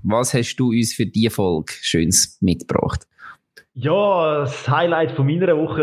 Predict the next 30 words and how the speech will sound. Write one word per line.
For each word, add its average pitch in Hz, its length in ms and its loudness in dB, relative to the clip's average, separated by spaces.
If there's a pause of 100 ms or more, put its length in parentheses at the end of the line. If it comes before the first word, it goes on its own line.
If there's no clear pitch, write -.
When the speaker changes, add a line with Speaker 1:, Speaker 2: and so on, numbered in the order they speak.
(100)
Speaker 2:
war, - 220 -4
äh, 127 500 2
letzten 160 260 2
Mittwoch. 208 440 -2
Und - 140 -20
zwar 139 240 2
habe 127 220 0
ich 95 60 -6
ein - 200 -2
Telefon 185 400 0 (100)
bekommen 185 280 0
von 156 140 -4
einer 127 100 2
unbekannten 139 640 0
Nummer. 175 380 2 (640)
Ich - 80 -8
habe 123 140 2
das 131 100 -2
Telefon 120 340 2
mal 110 160 0
abgenommen, 131 460 0
weil 120 80 2
es 104 80 -4
mich 117 100 0
Wunder 170 260 0
genommen 170 280 0
hat, 165 80 2
wer 160 80 0
das - 40 -4
ist. 180 220 -4